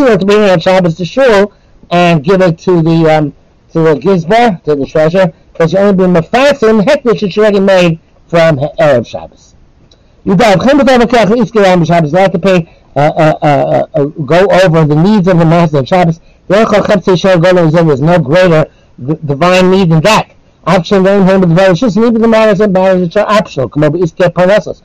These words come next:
like how to help people make money. That's like this room, uh, make sure people don't, uh, uh, don't, uh, compete inappropriately with their,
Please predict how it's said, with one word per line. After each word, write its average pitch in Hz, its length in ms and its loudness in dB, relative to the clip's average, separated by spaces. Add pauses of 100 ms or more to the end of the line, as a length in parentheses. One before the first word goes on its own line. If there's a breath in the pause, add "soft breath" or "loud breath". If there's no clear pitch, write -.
(280 soft breath)
like 135 160 -2
how 170 220 0
to 160 80 0
help 175 200 0
people 175 240 -2
make 175 220 0 (180)
money. 190 340 0 (280 soft breath)
That's 143 180 -2
like 185 100 2
this 170 160 0
room, 185 340 2
uh, 143 160 2
make 156 440 0
sure 175 120 -4
people 165 380 -2 (300 soft breath)
don't, 180 380 0
uh, - 40 0
uh, 160 460 0
don't, 160 400 0
uh, 160 180 2
compete 180 460 -4
inappropriately 170 800 -2
with 160 180 -2
their, 180 280 0